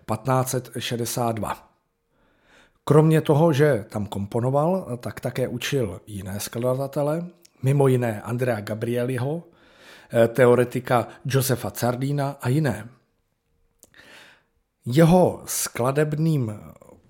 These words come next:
skladebnou doménou byla dvojsborová technika, eh, které se v italštině říká accordi spezzati, eh,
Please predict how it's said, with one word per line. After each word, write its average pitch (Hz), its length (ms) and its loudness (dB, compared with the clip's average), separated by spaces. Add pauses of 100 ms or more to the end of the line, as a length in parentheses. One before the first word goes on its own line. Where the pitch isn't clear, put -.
skladebnou 127 560 -2
doménou 139 840 0 (300)
byla 135 640 2
dvojsborová 156 800 4
technika, - 720 -6 (580)
eh, 95 160 -10
které 117 360 -4
se 127 160 -6
v - 100 -12
italštině 131 580 -4
říká 131 340 -4
accordi 127 600 -2
spezzati, 127 840 -8 (540)
eh, 104 380 -4